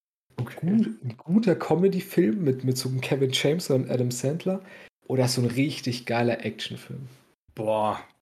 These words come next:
Speaker 2: Okay, also was ich schon mal ausschließen kann, ich, habe ja schon gesagt, Komödie ist für mich schon mal raus.
Speaker 1: Mhm.
Speaker 2: Ähm, du hast gesagt, emotionaler Film, ne?
Speaker 1: Ja. Also so, so,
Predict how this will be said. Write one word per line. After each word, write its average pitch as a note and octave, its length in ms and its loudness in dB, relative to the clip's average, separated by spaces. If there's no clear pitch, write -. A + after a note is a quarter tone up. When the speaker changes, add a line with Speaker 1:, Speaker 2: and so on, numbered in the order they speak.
Speaker 2:
Okay, B2+ 220 0
also A#2 180 2
was C3 140 2
ich B2+ 80 -2
schon B2+ 140 -2
mal A2+ 100 0
ausschließen B2+ 440 0
kann, B2 200 -4
ich, A2 140 -12
habe A#2 180 -6
ja A#2 100 -4
schon A#2 180 -8
gesagt, A2 360 -8
Komödie A#2+ 320 -2
ist C#3 180 -6
für - 180 -12
mich A#2 120 -6
schon A#2 100 -6
mal G#2+ 140 -2
raus. G#2+ 360 0
Speaker 1:
Mhm. - 140 -16
Speaker 2:
Ähm, A2+ 460 -2
du B2 80 2
hast B2+ 140 2
gesagt, B2 340 -2
emotionaler A2 760 0
Film, G2+ 260 -4
ne? D3 160 -6
Speaker 1:
Ja. F2+ 160 -6
Also G2+ 140 -6
so, G#2+ 240 0
so, G#2 480 0